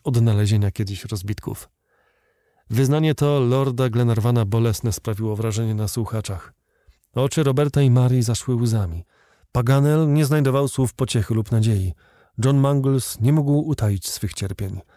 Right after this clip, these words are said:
Już rozpacz ogarniała duszę tych zacnych ludzi, którzy z taką szlachetną bezinteresownością puścili się na bezowocną podróż po tych krainach oddalonych,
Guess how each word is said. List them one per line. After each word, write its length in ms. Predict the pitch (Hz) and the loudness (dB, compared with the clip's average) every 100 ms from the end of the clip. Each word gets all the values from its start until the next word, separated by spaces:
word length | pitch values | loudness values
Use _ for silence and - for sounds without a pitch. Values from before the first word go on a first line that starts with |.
| _ _ _ _ | _ _ _ _
Już 300 | 104 151 147 | 0 0 0
rozpacz 460 | 123 147 - 120 - | 0 0 0 -4 -2
ogarniała 540 | 147 123 117 120 113 | 0 2 4 4 2
duszę 320 | 101 127 - | 0 0 0
tych 160 | 101 95 | -2 -2
zacnych 400 | 117 - 120 - | -2 0 -2 2
ludzi, 260 | 139 123 120 | 2 2 0
którzy 300 | - 110 117 | -2 0 -2
z 80 | |
taką 380 | - 165 - 175 | -2 -4 0 0
szlachetną 720 | 143 127 127 185 - 165 147 113 | 0 -2 -2 -2 -2 0 2 2
bezinteresownością 1080 | 160 151 139 127 120 117 110 107 - 104 | 2 2 2 2 2 2 2 0 2 0
puścili 400 | 92 98 - 101 | 0 -4 -4 -4
się 120 | 98 101 | -2 -2
na 120 | 98 | -2
bezowocną 640 | 110 107 110 110 113 104 | 0 0 -2 -2 0 0
podróż 440 | 113 107 110 101 - | -2 -2 -2 -2 -4
po 140 | 107 | -6
tych 280 | - 101 - | -4 -6 -4
krainach 520 | - 120 117 104 92 | -2 0 2 0 -2
oddalonych, 640 | 107 110 113 113 110 101 | -2 0 2 2 0 -4